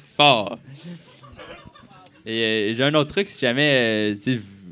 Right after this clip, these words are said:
savez pas trop quoi faire, euh, en voiture, vous prenez, euh, une bière vide, vous la remplissez d'eau, la mettez proche, puis si jamais vous voyez un policier,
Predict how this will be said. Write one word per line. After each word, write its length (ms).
savez 240
pas 100
trop 120
quoi 140
faire, 180
euh, 520
en 120
voiture, 260
vous 300
prenez, 260
euh, 300
une 80
bière 240
vide, 260
vous 60
la 180
remplissez 420
d'eau, 240
la 80
mettez 340
proche, 280
puis 100
si 20
jamais 160
vous 60
voyez 180
un 80
policier, 500